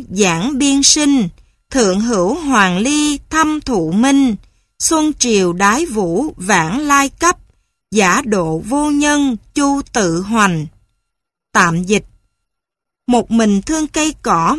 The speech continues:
mọc bên bờ suối vắng, trên nó còn có chim hoàng ly hót trong lùm cây.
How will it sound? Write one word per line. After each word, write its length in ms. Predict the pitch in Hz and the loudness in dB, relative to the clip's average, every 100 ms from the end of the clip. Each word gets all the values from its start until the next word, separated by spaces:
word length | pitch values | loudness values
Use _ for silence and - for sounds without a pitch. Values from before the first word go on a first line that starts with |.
| 294 | -2
mọc 280 | 233 202 - | -2 -2 -2
bên 220 | 294 285 | -2 0
bờ 180 | 208 170 | 0 0
suối 340 | - 226 269 | 0 0 -2
vắng, 440 | 277 233 226 277 403 - _ _ _ | -2 0 0 -2 -6 -18 _ _ _
trên 240 | - 294 285 | -2 0 2
nó 300 | 254 247 349 | 2 2 -2
còn 300 | - 202 170 | -2 -2 -2
có 80 | 285 | -6
chim 320 | - 302 302 | -4 -2 -2
hoàng 340 | 262 214 175 | 0 0 0
ly 400 | 185 269 285 277 - _ - | 0 0 0 -2 -8 _ -4
hót 220 | 277 349 - | 0 0 -2
trong 200 | 302 285 | -2 0
lùm 260 | 214 175 | 0 -2
cây. 540 | 160 - 254 262 254 | -4 -2 0 2 0